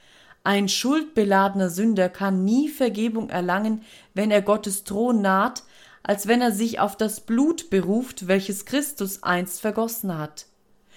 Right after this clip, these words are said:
Und der größte Heilige, der ausgezeichnetste Christ,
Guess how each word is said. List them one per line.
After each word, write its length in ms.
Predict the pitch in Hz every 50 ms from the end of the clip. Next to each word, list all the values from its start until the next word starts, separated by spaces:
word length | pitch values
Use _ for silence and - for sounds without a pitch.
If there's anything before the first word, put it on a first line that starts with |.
| - - - - -
Und 200 | - 196 190 202
der 100 | 202 196
größte 640 | 196 190 208 254 294 311 302 - - 311 285 254 226
Heilige, 600 | 233 233 233 220 196 190 175 - 165 160 156 160
der 260 | - - 175 - 117
ausgezeichnetste 1080 | 185 240 302 302 - - 262 240 - - 240 233 233 233 233 233 233 - - - 226 220
Christ, 500 | - - 208 214 208 - - - - -